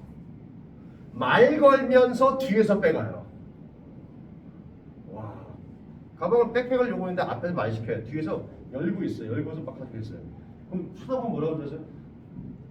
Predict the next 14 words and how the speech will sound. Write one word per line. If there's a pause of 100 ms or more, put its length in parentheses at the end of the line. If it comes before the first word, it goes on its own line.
(600)
"어서
하이."
이러면서
다시
집어넣고
이런
식으로. (3000)
어,
그럼
대놓고
그런
말도
안
되는.